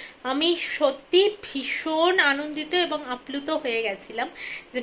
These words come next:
ম্যাম comment করেছে, এটা আমার কাছে অনেকখানি ছিল। তারপরে ম্যামের সাথে বহুবার কথা হয়েছে, কিন্তু আজকের ব্লগটা যেটা গেছে আর কি, ওই, আহ, প্রমির বার্থডেতে আমরা ওই পুচকি দুটোকে নিচে দিয়ে এসেছিলাম, আহ, একটু,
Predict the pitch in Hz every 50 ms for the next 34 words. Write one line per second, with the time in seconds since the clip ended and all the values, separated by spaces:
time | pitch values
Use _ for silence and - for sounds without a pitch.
0 | 226 233 240 240 247 277 311 339 330 - 269 247 240 226 220 220 - - 175 147
1 | 165 175 - - - 220 208 208 208 254 262 254 262 262 269 285 285 277 - 277
2 | 220 208 214 208 - - 240 214 208 202 - - - 190 220 285 - - - -
3 | - - - - 403 415 415 392 392 403 403 392 349 339 - - 359 359 370 311
4 | 320 294 277 285 302 302 302 302 269 240 240 - 285 277 285 - 240 262 285 277
5 | 285 - 247 262 254 269 247 240 - 294 311 302 - - - - - - - -
6 | 240 269 277 277 - - - - 370 330 254 247 269 285 - - 262 254 247 247
7 | - - 294 285 285 285 277 277 294 285 285 262 226 226 226 - - 294 277 262
8 | 247 247 - 285 277 269 262 262 262 254 233 - 240 226 214 202 202 202 196 -
9 | 240 226 226 247 254 247 247 220 220 - - 247 240 - - - 262 247 226 220
10 | 220 226 233 240 - - - - - - - 247 240 - 269 269 - - 277 277
11 | 269 - 269 269 - 277 262 254 247 240 - - 269 269 269 269 240 247 240 254
12 | 262 240 - - 285 277 - - 269 240 226 233 247 269 269 240 214 208 208 -
13 | - - 214 220 247